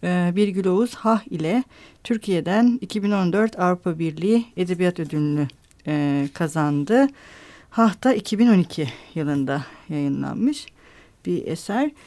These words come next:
Ee, bugün maalesef sadece Hah'tan <laughs> bahsedebileceğiz. <laughs> İlk kitabınızdan, e, belki başka bir zaman tekrar burada sizi konuk ederek, e, bahsederiz.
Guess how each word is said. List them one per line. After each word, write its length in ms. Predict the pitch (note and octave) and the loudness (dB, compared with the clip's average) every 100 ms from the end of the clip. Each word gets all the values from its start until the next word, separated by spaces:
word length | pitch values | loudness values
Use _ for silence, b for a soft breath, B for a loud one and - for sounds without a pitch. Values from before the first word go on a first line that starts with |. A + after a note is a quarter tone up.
| b b b b b - A3+ | b b b b b -2 4
Ee, 220 | A#3 A3+ | 6 6
bugün 180 | A#3 C4 | 8 10
maalesef 440 | C4+ C#4 C#4 C#4 - | 12 12 10 6 4
sadece 300 | B3+ A#3+ B3 | 4 6 6
Hah'tan 480 | A3 F#3+ - A#3+ G3 - | 4 4 6 6 4 -2
<laughs> 140 | - | 2
bahsedebileceğiz. 920 | G3 E3 A3+ G3 F#3+ F#3 F3 G#3+ C4+ D4 | 4 6 6 8 6 6 8 6 6 8
<laughs> 600 | A3+ C4 A3+ A3 G3+ G#3 | 10 12 12 10 8 4
İlk 240 | G#3 G#3 | 0 0
kitabınızdan, 720 | - G3 F3+ F#3 F3 F#3+ G#3+ B B B B - | -2 0 4 2 4 4 4 B B B B -4
e, 40 | E3+ E3+ E3 D#3+ D#3+ - | 0 2 2 2 0 4
belki 280 | F3+ F3+ E3+ | 4 4 2
başka 320 | E3+ - E3 | 0 -2 -8
bir 40 | |
zaman 360 | D#3 D#3 E3 F#3 - | -4 -2 -2 -2 -4
tekrar 420 | E3+ - E3 - b b b - | -10 -4 -4 -6 b b b -8
burada 220 | D#3+ F3 | -6 -6
sizi 420 | - E3 E3 - - | -8 -6 -6 -6 -6
konuk 300 | E3+ E3 D#3 | -4 -4 -6
ederek, 400 | D3+ E3+ G#3 - | -4 -4 -6 -6
e, 280 | E3 E3 E3+ | -6 -4 -2
bahsederiz. 600 | F3 - E3 D#3 F3 | -4 -4 -8 -6 -6